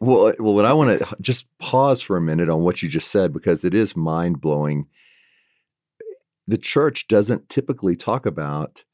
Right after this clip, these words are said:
when you say heaven comes to earth, like, I, I, what we've all grown up with for the most part is,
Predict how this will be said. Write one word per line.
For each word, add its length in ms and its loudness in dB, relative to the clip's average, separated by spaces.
when 180 2
you 80 2
say 200 2
heaven 400 -2
comes 340 -6
to 180 -6
earth, 380 0
like, 340 0
I, 100 -10
I, 60 -2
what 340 -2
we've 180 0
all 200 4
grown 220 -2
up 200 -2
with 160 -2
for 100 -6
the 80 -2
most 320 -2
part 220 -4
is, 340 -4